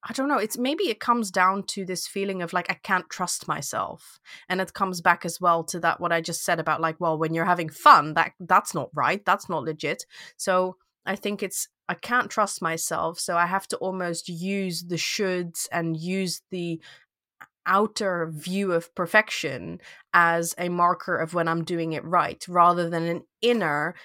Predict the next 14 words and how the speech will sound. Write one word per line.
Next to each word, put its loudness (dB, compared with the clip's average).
feeling 0
of, -2
like, 0
"Oh, 4
this -2
feels -2
good, -2
this -4
feels -4
fun, 4
this -4
feels -2
in -4
flow." -4